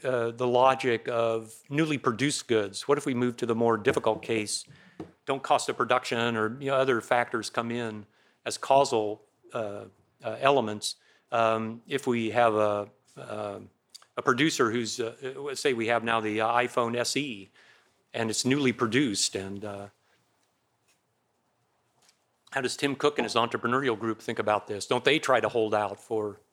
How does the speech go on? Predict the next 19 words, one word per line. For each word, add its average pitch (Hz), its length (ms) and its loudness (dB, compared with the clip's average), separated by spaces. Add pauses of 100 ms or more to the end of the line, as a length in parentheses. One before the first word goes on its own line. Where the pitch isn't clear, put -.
you 135 100 -8
know, 127 60 -8
covering 127 300 2
their 110 100 0
cost - 280 2
of 107 60 -4
production 101 500 -2
or 95 80 -12
some, 101 320 -10
some 107 200 0
other 107 140 4
such - 260 -2
notion? 101 400 -2 (1800)
And 139 140 2
here, 196 320 6
here 208 200 0
we 170 100 0
can, 123 220 2
uh, 113 180 4